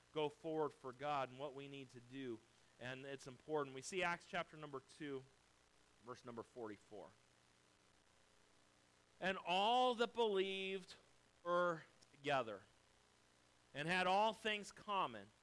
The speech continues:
and sold their possessions and goods, and parted them to all men, as every man had need. And they, continuing daily with one accord in the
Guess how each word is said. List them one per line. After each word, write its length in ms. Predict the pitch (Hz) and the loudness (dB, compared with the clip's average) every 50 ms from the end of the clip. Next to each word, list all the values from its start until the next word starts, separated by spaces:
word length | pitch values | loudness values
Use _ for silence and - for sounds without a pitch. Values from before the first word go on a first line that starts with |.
| _ _ _ _ _ _ _ _ _ _ _ _ _ _ - | _ _ _ _ _ _ _ _ _ _ _ _ _ _ -8
and 140 | 139 147 | -8 -6
sold 460 | - - - 214 220 247 247 247 254 208 | -6 -2 0 2 4 4 4 4 4 4
their 140 | 233 220 | 2 0
possessions 760 | - - 202 185 160 160 202 214 220 202 - 233 214 202 180 | 2 0 -2 -2 2 2 2 2 2 0 -2 -8 -10 -6 -4
and 240 | 190 180 165 156 143 | -4 -4 -4 -6 -6
goods, 420 | 151 185 202 214 214 214 196 170 | -4 -2 0 2 2 2 2 2
and 180 | 185 175 165 156 - - - - | 2 0 0 -2 -6 -14 -6 -2
parted 440 | 196 202 208 220 214 220 214 180 | 0 2 2 4 2 2 0 0
them 260 | 180 202 202 202 202 175 - | 0 0 0 0 -2 -4 -4
to 120 | 190 160 | -2 -2
all 320 | 135 135 147 160 180 190 190 | -2 0 0 0 0 0 0
men, 460 | 180 165 156 151 156 156 156 160 156 - - - - - - - _ - - | -2 -2 -2 -2 -2 -2 -4 -6 -10 -18 -20 -20 -20 -20 -20 -20 _ -14 -6
as 180 | 127 135 139 147 | -6 -4 0 2
every 280 | 175 180 175 185 180 | 2 2 2 0 0
man 340 | 170 170 170 170 175 175 170 | 0 0 0 0 0 0 -2
had 300 | 156 160 160 156 151 147 | -2 -4 -2 -2 -2 -4
need. 520 | 143 147 151 156 151 139 139 143 139 139 139 - _ _ _ _ _ _ _ _ _ _ _ _ | -6 -8 -10 -10 -8 -8 -10 -10 -12 -14 -16 -20 _ _ _ _ _ _ _ _ _ _ _ _
And 200 | - 170 180 185 | -2 0 0 2
they, 180 | 208 220 233 233 | 2 2 0 0
continuing 920 | - - 202 196 185 165 - - 226 226 226 226 220 208 202 196 180 165 147 131 | -2 -4 -8 -8 -8 -10 -8 -8 -6 -6 -6 -6 -6 -4 -4 -4 -6 -6 -6 -2
daily 600 | 165 185 202 220 233 240 240 240 240 247 247 240 | 0 0 2 2 0 -2 -2 -4 -4 -4 -4 -4
with 220 | 214 208 190 - | -4 -6 -6 -6
one 240 | 180 170 180 190 202 | -8 -6 -4 -4 -4
accord 460 | 208 202 - - - 175 175 180 180 | -6 -8 -10 -10 -6 -4 -2 -2 -2
in 120 | 185 185 190 | -2 -4 -6
the 80 | 190 | -10